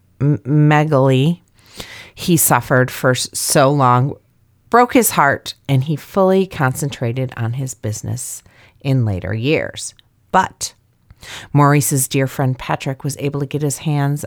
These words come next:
on two of the just four busts that the sculptor had made back in the fifties,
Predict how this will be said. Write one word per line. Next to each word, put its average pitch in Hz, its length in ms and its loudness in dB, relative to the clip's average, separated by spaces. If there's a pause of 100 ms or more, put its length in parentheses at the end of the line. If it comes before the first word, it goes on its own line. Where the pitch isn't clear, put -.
on 135 440 -2 (680)
two 208 600 2 (380)
of 175 140 2
the 180 120 2
just - 480 0 (180)
four 240 480 2
busts - 800 0 (120)
that 147 220 -2
the 135 80 -6
sculptor 165 480 -4
had 160 240 -6
made 127 320 -2
back 117 240 -8
in 127 80 -2
the 123 80 0
fifties, - 600 -8